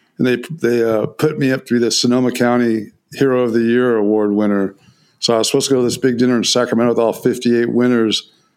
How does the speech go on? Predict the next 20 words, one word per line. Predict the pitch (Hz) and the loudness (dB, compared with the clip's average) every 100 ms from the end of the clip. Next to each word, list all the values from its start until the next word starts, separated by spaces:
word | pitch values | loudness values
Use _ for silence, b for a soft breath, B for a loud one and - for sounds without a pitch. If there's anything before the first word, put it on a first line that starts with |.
| b | b
and | 127 | -2
that, | 120 117 | 0 0
that | 127 139 139 | 0 0 0
they | |
were | 120 120 | 0 2
gonna | 117 | 2
name | 113 117 113 | 2 2 2
the | 104 104 | 0 0
state | - - 123 131 | -2 0 0 0
Hero | - 117 113 | 0 0 0
of | 104 | 0
the | |
Year. | 107 107 110 | 0 0 0
It | 131 | 0
wouldn't | 151 135 | 0 0
have | 113 | 0
been | 101 | 0
me. | 107 104 | 0 0
I | 101 | 0
mean, | 101 95 | 0 -4